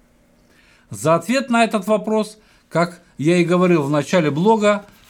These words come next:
призом будет вот эта кружка для пива.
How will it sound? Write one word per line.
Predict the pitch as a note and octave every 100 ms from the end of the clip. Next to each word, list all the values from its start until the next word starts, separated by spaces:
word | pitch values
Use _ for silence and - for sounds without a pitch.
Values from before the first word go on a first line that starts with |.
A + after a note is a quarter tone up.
| -
призом | D#3+ A#3+ G3+ A3 G3+
будет | G#3 G3+ G3 C3+
вот | C3 B2 -
эта | G#3 G3+
кружка | F#3 C3 G3 - F3
для | D#3+ G#2+ D3+
пива. | - D#2 D2 C2+ -